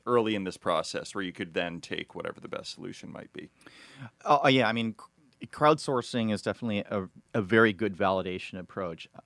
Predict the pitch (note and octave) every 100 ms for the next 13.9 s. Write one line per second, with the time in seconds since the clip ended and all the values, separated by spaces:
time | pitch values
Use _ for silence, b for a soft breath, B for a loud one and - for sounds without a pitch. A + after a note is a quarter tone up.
0 | _ G2+ G2 F#2 F2+ E2+ _ _ _ _
1 | _ _ _ - - - - F3 D#3+ A#2+
2 | - A#2+ A#2 G#2+ - G#2 G2+ G2 F2 F2+
3 | - G#2 A#2 - A#2 G#2+ C3 C3 A#2+ -
4 | - C3 A#2 A#2 G2+ G#2 G#2 A2 A2 G2+
5 | - G2+ G2 F#2+ - F#2 F#2 - B B
6 | B - G2+ F#2 - - _ _ _ _
7 | - B2 A#2+ - A2+ G#2+ G#2 - _ -
8 | G2 F#2 - A#1+ - - - G2+ F#2+ B2
9 | A#2 F#2+ G2+ F#2+ E2 G2 G2+ G2 G2 F#2
10 | E2+ E2+ - - _ B B B B G#2+
11 | G2 F#2 F2 - - _ B2 A2+ B2+ B2
12 | - A2 A2 A#2 - - - G#2+ A#2+ -
13 | G#2+ - G#2 G#2 - - A2+ F#2+